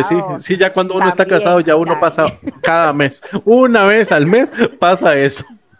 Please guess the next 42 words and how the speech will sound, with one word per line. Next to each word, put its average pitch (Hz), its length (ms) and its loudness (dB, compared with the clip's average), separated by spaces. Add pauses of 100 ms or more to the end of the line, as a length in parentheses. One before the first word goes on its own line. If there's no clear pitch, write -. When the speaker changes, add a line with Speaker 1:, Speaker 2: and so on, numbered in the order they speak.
(100)
Speaker 2:
No, 269 380 -8
pero 202 160 -12
es 180 60 -14
una 175 200 -16
vez 220 140 -18
al 226 120 -18
mes, 220 120 -20
no, 285 160 -18
pero 170 200 -20
uno, 170 140 -20
unos 185 280 -20
traguillos 226 480 -20
ahí. 151 100 -6
Speaker 1:
<laughs> - 80 -14 (800)
Sí, - 0 -
Speaker 2:
Pero 190 320 0
Speaker 1:
sí, 135 120 -2
sí, 117 160 -12
claro. 95 400 -12 (360)
Speaker 2:
¿Por 220 180 -4
qué? 294 120 -8
Porque 220 260 -12
todos 185 440 -2
cargamos 190 440 -12
mucho 185 280 -20
estrés, - 480 -18
todos 185 280 -8
estamos 196 300 -18
pasando 208 240 -10
Speaker 1:
Claro, - 180 -14
Speaker 2:
situaciones - 380 -14
Speaker 1:
claro. 185 160 -14
Speaker 2:
de 202 60 -8
salud, 185 480 -12
situaciones 190 600 -20
de 160 80 -12
dinero, 156 440 -16
problemas 202 440 -18
entre 180 220 -20
parejas, 156 520 -14 (360)
eh, 185 760 -10
problemas 190 800 -12